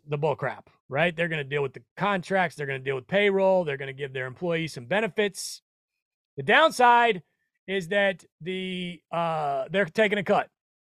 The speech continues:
It's really not gonna cost you a whole lot mu-, much, uh, a whole lot more money, but the employee on the other end is gonna make less money. They're taking a cut, right? So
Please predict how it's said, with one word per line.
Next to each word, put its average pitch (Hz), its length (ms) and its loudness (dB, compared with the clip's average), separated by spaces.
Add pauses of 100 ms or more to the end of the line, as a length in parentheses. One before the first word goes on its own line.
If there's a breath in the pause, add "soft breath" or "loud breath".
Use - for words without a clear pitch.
(300)
It's 156 100 -14
really 320 160 0
not 320 80 6
gonna 262 160 2
cost 196 280 2
you 220 360 2
a 269 60 8
whole 254 220 6
lot 247 180 2
mu-, 233 320 -4
much, 220 460 -6
uh, 190 260 -2
a 156 240 -10
whole 208 140 2
lot 214 160 4
more 208 160 4
money, 208 320 0 (280 soft breath)
but 180 280 -4
the 156 340 -6
employee 233 480 2
on 226 140 2
the 220 100 2
other 208 220 2
end 202 140 0
is 165 60 -4
gonna 175 140 -4
make 165 240 -2
less 135 220 -6
money. - 260 -20 (720)
They're 151 80 -14
taking 165 320 -4
a 143 60 -6
cut, 139 260 -4 (140)
right? 143 260 -2
So 151 340 -6